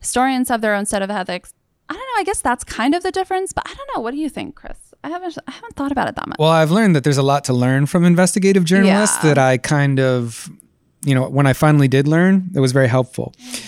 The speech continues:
Speaker 2: But at the same time, like, don't you think it comes back to the speculative, um, analysis question? Like, investigative journalists are invested in facts, right? And our whole point is, like, look, what you think is a fact is a,
Speaker 1: Mm.
Speaker 2: is a constructed thing that, that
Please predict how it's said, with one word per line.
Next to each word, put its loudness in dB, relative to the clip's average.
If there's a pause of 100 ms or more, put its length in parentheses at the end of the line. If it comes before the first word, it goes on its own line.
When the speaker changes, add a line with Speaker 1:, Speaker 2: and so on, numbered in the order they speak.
(140)
Speaker 2:
But 0
at 0
the 0
same 4
time, 0
like, 0
don't 0
you 0
think 0
it -2
comes 0
back -2
to -20
the -2
speculative, -2
um, 0
analysis 0
question? 0
Like, -2
investigative 2
journalists 0
are 2
invested 0
in -2
facts, -8
right? -4 (440)
And 0
our 0
whole -2
point -4
is, -6
like, -4
look, -2
what -2
you 0
think 0
is -2
a -4
fact -2 (720)
is -2
a, 2
Speaker 1:
Mm. -8
Speaker 2:
is 2
a 0
constructed -2
thing 0
that, -2
that -4